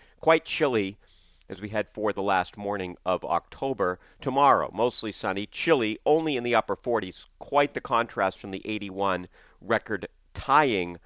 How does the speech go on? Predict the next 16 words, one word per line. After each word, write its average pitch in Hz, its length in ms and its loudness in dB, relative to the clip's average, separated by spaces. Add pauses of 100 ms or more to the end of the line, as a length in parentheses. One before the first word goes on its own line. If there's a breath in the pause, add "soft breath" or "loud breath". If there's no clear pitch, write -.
(140 soft breath)
high 90 200 -2
temperature 90 420 -10
we 85 140 -14
had 82 300 -6
on 76 240 -8
Saturday. 87 720 -2 (640 soft breath)
It 80 100 -8
was 104 260 0
an 95 120 -6
amazing 87 420 -6
weekend 80 460 -8
with 85 240 -10
all 87 180 0
that 82 260 -6
summer-like 90 840 -4
weather 90 500 -2